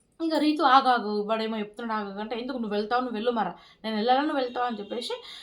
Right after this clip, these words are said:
ఇక్కడ డెమోన్ పవన్ బాగా మాట్లాడినట్టు అనిపించింది. And డెమోన్ పవన్ ఓడమే కరెక్ట్, ఎందుకంటే రీతుకు అక్కడ ప్లస్ పాయింట్ అవుతుంది. వాళ్ళందరిని ఆపాలంటే డెమోన్ వల్లనే అవుతుంది అనమాట, డెమోన్ పవన్ వల్లనే అవుతుంది. ఎందుకంటే మే-,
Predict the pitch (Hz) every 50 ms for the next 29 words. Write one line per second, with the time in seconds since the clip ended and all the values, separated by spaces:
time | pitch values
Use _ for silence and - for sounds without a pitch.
0 | - - - 269 - 294 285 277 262 247 233 220 196 180 202 226 226 240 254 262
1 | 254 247 262 262 247 226 214 208 208 220 233 220 214 190 190 190 214 214 208 214
2 | 214 208 220 180 175 175 165 - - 202 233 311 302 247 233 226 208 208 208 233
3 | 240 240 247 247 247 240 220 202 208 214 214 254 262 254 233 208 202 - 214 208
4 | 220 247 240 226 220 226 262 226 220 220 208 247 240 220 233 247 240 - 202 196
5 | 196 - 226 220 226 220 202 190 196 208 175 - - - - - - - - -
6 | 220 214 196 185 202 214 233 277 277 277 269 247 247 240 262 262 247 247 269 269
7 | 220 196 196 190 208 233 254 262 262 254 254 254 254 254 277 277 262 240 247 254
8 | 254 247 247 226 - 175 165 - - - - - - 180 170 202 190 202 220 233
9 | 247 247 247 240 233 220 220 226 226 220 214 214 202 220 254 247 220 202 202 185
10 | 185 - - 165 202 214 240 233 233 233 240 262 381 381 - - - _ _ -
11 | - 208 208 208 208